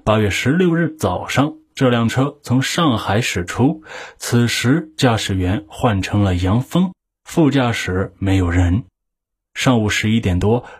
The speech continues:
车辆进入了江苏省无锡市。晚上十点二十五分，这辆车又从无锡往连云港方向驶去。这个时候，副驾驶多了一名女子，这女子正是程艳艳。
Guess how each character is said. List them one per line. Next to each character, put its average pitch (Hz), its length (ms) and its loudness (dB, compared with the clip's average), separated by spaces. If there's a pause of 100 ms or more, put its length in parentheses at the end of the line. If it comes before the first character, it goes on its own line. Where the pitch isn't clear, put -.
车 139 300 2
辆 123 280 -2
进 123 280 2
入 123 140 0
了 98 120 0
江 147 300 2
苏 165 240 -2
省 90 240 0
无 104 180 0
锡 185 220 0
市。 - 340 -2 (320)
晚 117 240 2
上 131 180 0
十 139 200 -2
点 127 120 0
二 120 140 -2
十 135 120 -2
五 98 140 0
分， 123 280 0 (200)
这 143 120 2
辆 127 200 2
车 151 360 -2
又 139 140 4
从 123 200 0
无 117 180 2
锡 185 440 -2
往 98 300 2
连 127 220 4
云 165 220 2
港 90 200 -2
方 104 220 0
向 101 160 2
驶 95 160 -4
去。 98 260 -2 (640)
这 208 200 2
个 120 80 0
时 - 160 -2
候， - 400 -4
副 131 260 0
驾 110 220 0
驶 92 500 -4
多 113 220 2
了 107 140 0
一 107 100 0
名 104 320 0
女 107 200 2
子， 90 440 -6 (100)
这 151 140 2
女 139 240 4
子 113 400 -2
正 139 280 2
是 107 180 -6
程 98 300 0
艳 110 200 2
艳。 92 180 -4